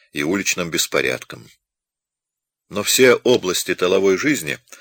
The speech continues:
и отрасли руководства находились в разных, несогласованных руках.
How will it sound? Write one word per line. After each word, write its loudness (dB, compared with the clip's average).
и -2
отрасли 2
руководства 2
находились -2
в -6
разных, -2
несогласованных -2
руках. -14